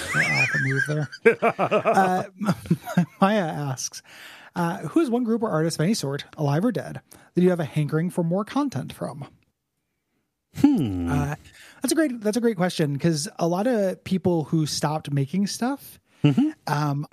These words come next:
Speaker 1: I don't necessar-, so, like, I'm a gigantic David Bowie fan,
Speaker 2: Mm-hmm.
Speaker 1: uh, really happy with how David Bowie went out.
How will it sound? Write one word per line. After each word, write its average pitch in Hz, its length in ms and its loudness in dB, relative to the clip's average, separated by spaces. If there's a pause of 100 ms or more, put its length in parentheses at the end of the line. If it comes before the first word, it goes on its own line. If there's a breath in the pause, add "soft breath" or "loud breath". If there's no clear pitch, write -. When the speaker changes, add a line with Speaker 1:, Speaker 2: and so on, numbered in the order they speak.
(100)
Speaker 1:
I 165 160 2
don't 170 380 0
necessar-, 160 480 -2
so, 180 140 4
like, 151 280 0
I'm 147 260 -2
a 143 140 -16
gigantic 139 480 0
David 139 240 -2
Bowie 254 240 0
fan, 247 380 -4 (260 loud breath)
Speaker 2:
Mm-hmm. 175 260 0
Speaker 1:
uh, 143 300 0
really 170 240 2
happy 170 280 0
with 160 100 0
how 175 80 0
David 175 260 0
Bowie 185 160 0
went 202 140 -2
out. - 240 -8